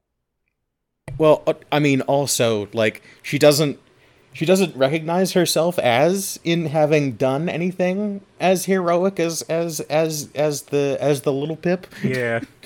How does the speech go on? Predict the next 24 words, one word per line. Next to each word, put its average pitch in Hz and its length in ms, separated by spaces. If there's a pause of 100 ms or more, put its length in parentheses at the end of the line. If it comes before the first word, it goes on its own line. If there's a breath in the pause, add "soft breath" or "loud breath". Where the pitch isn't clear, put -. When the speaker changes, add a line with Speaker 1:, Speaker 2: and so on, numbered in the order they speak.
(300 loud breath)
Speaker 1:
Um, 127 400
as, 127 300
as, 127 320
as 123 180
the 123 100
Lightbringer. 147 680 (960 loud breath)
<laughs> - 20
Um, 120 640 (680 soft breath)
uh, 113 680 (520 soft breath)
as 143 140
far 180 180
as 156 80
she's 180 200
concerned, 139 300
like, 120 200
I, 120 160 (120)
I 123 120
just 143 360
did, 135 320
like, 127 340
basic 131 460
civic 127 380
duty. 107 460
Like, 107 380